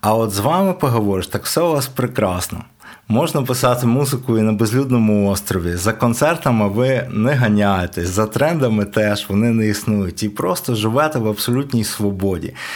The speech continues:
І це насправді дуже магнітно і класно. Відчувається, що легко вам, і що це все правда насправді. І від цього і самому мені легше стає,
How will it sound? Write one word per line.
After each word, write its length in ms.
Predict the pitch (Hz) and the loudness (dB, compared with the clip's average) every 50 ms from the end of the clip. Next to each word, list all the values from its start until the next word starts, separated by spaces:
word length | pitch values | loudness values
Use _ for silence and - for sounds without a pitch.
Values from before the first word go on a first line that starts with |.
| - - - | -14 -12 -6
І 80 | - 117 | -6 -4
це 540 | 113 - - 165 175 180 180 170 135 - - - | -4 -2 -2 0 0 2 2 0 -2 -2 -6 -6
насправді 680 | - 113 110 110 - - 131 131 131 120 107 104 101 | -4 -2 -2 -2 -2 0 0 0 0 0 0 -2 -2
дуже 720 | 95 92 98 117 135 143 123 113 110 107 101 95 92 80 - | -2 -4 -4 -2 -2 -2 0 0 0 0 0 0 -2 -6 -8
магнітно 920 | 87 85 87 104 107 104 101 104 120 131 135 127 131 104 101 92 87 - | -6 -4 0 0 2 2 2 2 0 0 0 -2 -2 -2 -2 -2 -4 -6
і 100 | - 98 101 | -8 -8 -6
класно. 540 | - 104 101 92 85 82 - - 73 71 71 90 | -4 -2 -2 -2 -2 -6 -8 -8 -8 -8 -8 -6
Відчувається, 960 | 101 104 104 - - 131 135 135 127 117 101 98 - - 90 87 85 - - - _ _ - - - - - 101 | -8 -8 -6 -6 -4 -2 0 0 2 0 0 -2 -4 -6 -8 -6 -8 -8 -10 -14 _ _ -20 -20 -20 -18 -16 -12
що 280 | - - - - 107 98 73 - - | -10 -8 -4 -2 -2 -2 -4 -6 -6
легко 580 | 92 98 110 127 147 151 151 151 - - 113 | -4 -2 0 0 0 0 -2 -4 -4 -2 -2
вам, 440 | 101 98 95 92 98 98 92 87 87 | -2 -2 -2 -2 -2 -2 -4 -4 -6
і 40 | 85 | -6
що 140 | - - 104 | -6 -6 -8
це 140 | - - 131 | -6 -6 -6
все 220 | 123 - - - 107 - - - _ _ - | -4 -4 -4 -4 -6 -6 -8 -16 _ _ -4
правда 460 | - 131 123 139 139 117 98 82 - - - - - - - - | -2 0 2 2 0 0 -2 -4 -6 -8 -14 -16 -16 -16 -14 -8
насправді. 580 | - 98 98 - - - 98 90 90 85 78 82 - - | -4 -4 -4 -4 -2 0 0 0 0 -2 -4 -6 -8 -6
І 120 | 104 107 | -4 -2
від 180 | 113 123 127 131 | -2 -2 -2 -2
цього 440 | - 170 160 135 135 131 120 123 123 | -2 -2 0 0 0 0 0 -2 -2
і 280 | 123 120 120 120 113 107 | -2 0 0 2 0 -2
самому 540 | 104 - - 123 123 131 147 147 135 127 120 | -2 -2 -2 0 0 2 2 2 2 2 2
мені 520 | 120 120 120 123 127 131 131 117 92 - - - - - - - - | 4 4 4 4 4 4 2 2 2 0 -4 -10 -14 -16 -14 -6 -2
легше 500 | 101 104 113 120 113 - - - - 87 | 0 2 4 4 2 2 -2 -4 -4 -4
стає, 540 | - - - 92 87 85 82 71 - - | -6 -6 -4 -4 -4 -4 -4 -6 -10 -12